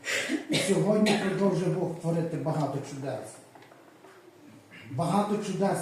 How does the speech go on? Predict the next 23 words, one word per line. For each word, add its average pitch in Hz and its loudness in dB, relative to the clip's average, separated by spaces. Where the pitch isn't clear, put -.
Він 156 -2
творить 170 -2
і - -6
сьогодні, 156 0
і - -6
буде 220 -2
робити, 170 -4
тому 165 -6
що 185 -10
Він - -10
так 196 -10
обіцяв. 160 -8
Каже: 202 2
«Я 226 6
не 240 2
покину 247 2
вас, 131 2
я 202 -2
буду 262 2
з - -4
вами 254 4
до - -2
кінця». 269 2